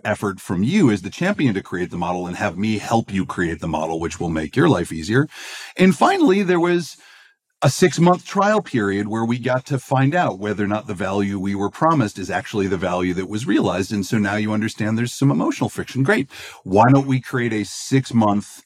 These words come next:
check-in point where if it's not delivering what you think it's supposed to deliver in the time, then we'll modify the agreement or we'll go back and think about how to do it differently.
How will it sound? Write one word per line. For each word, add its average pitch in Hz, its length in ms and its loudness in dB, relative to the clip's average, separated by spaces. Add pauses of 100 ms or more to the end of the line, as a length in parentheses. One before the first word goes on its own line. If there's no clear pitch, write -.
(440)
check-in 147 500 4
point 90 300 -8
where 98 160 0
if 95 100 -2
it's 98 140 -4
not 127 340 2
delivering 120 600 0
what 113 180 -4
you 110 140 -8
think 104 240 -6
it's 101 160 -8
supposed - 320 -4
to - 60 -8
deliver 104 420 2
in 95 180 -4
the 101 60 -2
time, 143 400 2
then 110 160 2
we'll 107 100 0
modify 107 680 0
the 98 140 -4
agreement 92 520 -4
or 95 100 -4
we'll 90 140 0
go 90 180 -2
back 85 300 -4
and 85 120 -4
think 85 200 -6
about 80 240 -4
how 82 100 -4
to 80 100 -4
do 80 160 -4
it 87 120 -6
differently. 98 500 2